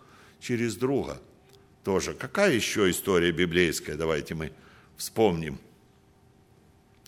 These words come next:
Есть. Био-, ну, положительная есть хоть одна пара. А то мы все отрицательное. А?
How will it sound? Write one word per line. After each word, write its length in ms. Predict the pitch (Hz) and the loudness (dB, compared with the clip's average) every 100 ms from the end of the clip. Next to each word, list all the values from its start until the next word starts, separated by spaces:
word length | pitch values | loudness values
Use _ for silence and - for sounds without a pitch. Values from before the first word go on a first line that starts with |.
| - | -18
Есть. 480 | 107 95 135 - - - _ _ _ _ _ - - _ _ - | -4 -2 -2 -4 -12 -18 _ _ _ _ _ -20 -20 _ _ -6
Био-, 360 | 104 101 135 | 0 0 0
ну, 160 | 117 131 | -6 -2
положительная 880 | 170 185 185 143 110 98 90 92 107 | 6 10 10 8 4 2 -4 0 0
есть 300 | 156 175 - | 2 0 -2
хоть 160 | 90 | -6
одна 260 | 85 78 87 | -6 -4 -4
пара. 340 | - 78 71 - - _ _ _ _ - _ _ _ _ - - | -2 -4 -6 -12 -20 _ _ _ _ -20 _ _ _ _ -20 -20
А 60 | - | -12
то 80 | |
мы 140 | 98 98 | -4 -2
все 160 | 107 | 0
отрицательное. 720 | 101 101 98 85 76 76 71 69 - _ _ _ _ _ _ _ _ - - - _ _ _ _ _ _ | -2 -2 -4 -6 -6 -12 -16 -18 -20 _ _ _ _ _ _ _ _ -20 -20 -20 _ _ _ _ _ _
А? 400 | - 123 107 - | 0 2 2 -4